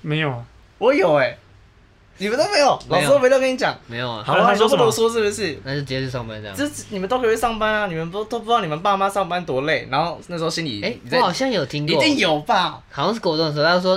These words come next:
Speaker 3: ，“你不喜欢上课是不是？你
Speaker 2: 对啊。
Speaker 3: 去工作就知道，
Speaker 2: 考试很累是不是？
Speaker 3: 你就会想要回来上课了。”
Speaker 2: 对，你就去工作看看，你们都去工作看看。然后那时候小学生是一定想说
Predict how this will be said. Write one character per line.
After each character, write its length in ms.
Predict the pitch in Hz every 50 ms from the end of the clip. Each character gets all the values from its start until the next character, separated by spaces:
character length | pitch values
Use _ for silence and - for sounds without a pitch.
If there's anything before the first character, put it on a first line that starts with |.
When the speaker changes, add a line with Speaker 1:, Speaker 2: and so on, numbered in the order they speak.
| 180
Speaker 3:
，“你 100 | 170 160
不 120 | 156 160 208
喜 100 | - 202
欢 140 | 151 156 156
上 200 | 156 165 156 156
课 140 | 165 151
是 140 | 147 147 143
不 40 | 143
是？ 120 | 139 139
你 140 | 127 127 131
Speaker 2:
对 60 | 131
啊。 140 | 175 180 175
Speaker 3:
去 140 | 170 180 233
工 160 | 180 214 214
作 180 | - 226 226 220
就 20 |
知 60 | 208
道， 40 | 214 175
Speaker 2:
考 60 | 151
试 80 | 214
很 100 | 220 214
累 20 | 208
是 40 | 196
不 40 | 180
是？ 60 | 180
Speaker 3:
你 60 | 175
就 80 | 185 214
会 80 | 214
想 160 | - - 175 170
要 80 | 190
回 180 | 190 196 165 156
来 100 | 151 156
上 140 | 156 180 156
课 80 | 202
了。” 80 | 214 202
Speaker 2:
对， 80 | - 156
你 60 | 151
就 100 | - 220
去 120 | 220 233
工 180 | - 202 202 208
作 100 | 214 208
看 200 | 214 214 190 175
看， 200 | 220 202 165 139
你 60 | 127
们 80 | 135 156
都 100 | 190 208
去 80 | 202
工 120 | 190 185 180
作 100 | 180 175
看 100 | 165 175
看。 140 | 160 147 123
然 80 | 135
后 60 | 156
那 100 | 170 170
时 60 | 156 160
候 100 | 151 151
小 160 | 139 107 98
学 160 | 101 117 107
生 260 | 107 120 117 113 113
是 140 | 98 101 82
一 60 | 110 113
定 140 | 117 127
想 160 | 127 117 85 87
说 200 | 101 98 101